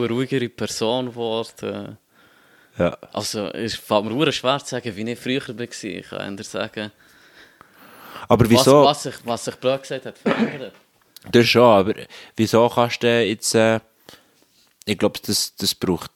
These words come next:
Speaker 2: natürlich auch Mut, aber warum könntest du jetzt, jetzt könnt-,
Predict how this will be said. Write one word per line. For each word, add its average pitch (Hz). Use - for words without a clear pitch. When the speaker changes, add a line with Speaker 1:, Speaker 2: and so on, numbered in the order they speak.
Speaker 2:
natürlich 90
auch 104
Mut, 113
aber 90
warum 98
könntest 107
du 107
jetzt, 104
jetzt 98
könnt-, 85